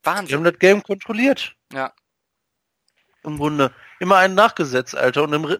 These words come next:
Speaker 2: sonst hast du halt immer einen Drive, der nicht funktioniert und zack, sind die Patriots dann irgendwann vorne. Und dann
Speaker 1: Genau. Ja. Ja, dann das Defense Play of the Game.
Speaker 2: Ja.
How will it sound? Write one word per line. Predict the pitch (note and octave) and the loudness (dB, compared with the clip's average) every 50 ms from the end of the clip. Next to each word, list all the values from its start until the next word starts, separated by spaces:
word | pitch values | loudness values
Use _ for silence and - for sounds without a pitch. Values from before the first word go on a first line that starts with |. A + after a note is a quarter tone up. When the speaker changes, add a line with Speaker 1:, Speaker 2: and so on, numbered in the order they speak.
| E3+ E3 | -8 -4
Speaker 2:
sonst | C3 C#3+ F#3 A3 A#3 - | 2 2 4 4 4 2
hast | - B3+ C4 - - - | 2 2 2 0 -2 0
du | F#3 E3 | 2 4
halt | F3 F#3 D#3+ - - | 4 4 2 -2 -8
immer | A#3+ B3 C4+ C4 A3+ - - | -4 0 2 4 4 4 2
einen | F3+ G#3 A#3 A3+ | 2 0 0 0
Drive, | F#3+ F3 G3 A3 G#3 - | -2 0 0 0 0 -2
der | - G3 | -4 -6
nicht | F#3 G3+ G3 - | -6 -6 -8 -10
funktioniert | - G3 F#3 - - F#3+ F#3 G3+ G3+ - | -10 -12 -12 -10 -8 -4 -2 -2 -2 -2
und | F#3 E3+ | -6 -4
zack, | - - F#3+ - - | -2 -2 -2 -2 -2
sind | - F3 D#3+ | -6 -10 -8
die | - E3+ | -10 -14
Patriots | - - - E3 D#3+ - D#3+ D3+ - - | -6 -4 -2 -2 -2 -4 -8 -10 -6 -4
dann | D#3+ D3 | -4 -2
irgendwann | C#3+ C#3+ D3 D3+ C#3+ C#3+ | -2 -2 -2 -4 -4 -4
vorne. | _ - D3 C3+ C3+ B2+ A2 - B2 - _ - - - - - - - _ _ _ _ _ _ _ _ _ _ | _ -4 -2 -2 0 0 -2 -4 -6 -10 _ -20 -20 -20 -20 -20 -20 -20 _ _ _ _ _ _ _ _ _ _
Und | - C#3 C#3 C3+ | -10 -4 0 2
dann | C#3 C3+ | 2 2
Speaker 1:
Genau. | A#2 G#2+ - - _ _ _ _ _ _ _ _ _ _ _ _ _ - | 2 0 -4 -8 _ _ _ _ _ _ _ _ _ _ _ _ _ -6
Ja. | A#2+ A#2 - - _ _ _ _ _ - - - - _ _ _ - | -6 -6 -6 -8 _ _ _ _ _ -20 -20 -20 -20 _ _ _ -6
Ja, | - A#2+ A2+ G2 F#2+ | -2 -2 -2 -2 -4
dann | - - G#2+ A2+ A2+ A#2+ A#2 - - - - _ _ _ _ _ _ _ _ _ _ _ _ - | -6 -12 -12 -12 -14 -18 -20 -20 -20 -20 -20 _ _ _ _ _ _ _ _ _ _ _ _ -14
das | - A2 - - - - - - _ - | -12 -12 -12 -12 -14 -16 -18 -20 _ -20
Defense | A#2+ A#2+ - A#2+ A2 A2 - - | -18 -14 -12 -12 -12 -12 -14 -14
Play | - B2 A#2+ A2+ A2+ A2+ A#2 A#2 _ _ _ _ _ _ | -10 -6 -6 -4 -4 -6 -8 -12 _ _ _ _ _ _
of | _ A#2+ A#2 - - - | _ -16 -16 -14 -12 -12
the | A2+ | -8
Game. | G2+ A2+ A2 A2+ A#2 B2+ - _ _ _ _ - - - - - - _ _ _ _ _ | -4 -4 -2 -4 -4 -8 -12 _ _ _ _ -20 -20 -20 -20 -20 -20 _ _ _ _ _
Speaker 2:
Ja. | A2 A2+ A2+ B2 C#3 D3+ C#3+ C#3 C3+ _ | -20 -14 -6 -2 2 2 2 2 0 _